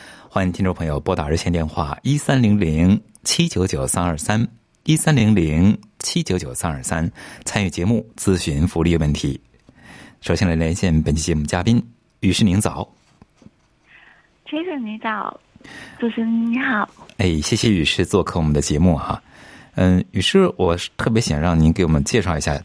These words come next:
Speaker 1: 虽然此前也介绍过哈，再让您给我们回顾一下，
Speaker 2: 嗯。
Speaker 1: 就说在澳大利亚，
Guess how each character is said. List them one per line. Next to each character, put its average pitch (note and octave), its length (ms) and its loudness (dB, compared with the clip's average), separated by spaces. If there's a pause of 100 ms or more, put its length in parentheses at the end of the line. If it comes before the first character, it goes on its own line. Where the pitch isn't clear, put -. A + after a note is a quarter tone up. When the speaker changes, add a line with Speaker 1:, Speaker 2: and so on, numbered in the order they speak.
Speaker 1:
虽 - 220 -2
然 A#2+ 160 4
此 F2+ 140 0
前 F2+ 220 0
也 - 20 -2
介 C3+ 220 0
绍 F2 200 -2
过 D2 160 -8
哈， C#2 300 -8
再 G2+ 160 -2
让 E2 120 0
您 D2+ 120 0
给 E2 80 2
我 D#2 40 4
们 D2 140 0
回 D2 160 -2
顾 F#2 220 2
一 D2+ 60 2
下， C2+ 200 -6
Speaker 2:
嗯。 C2+ 40 -8
Speaker 1:
就 F#2 100 -2
说 B2 300 0 (460)
在 - 160 -4
澳 C#3+ 100 -2
大 C#3+ 80 -2
利 D3 80 0
亚， G2 260 0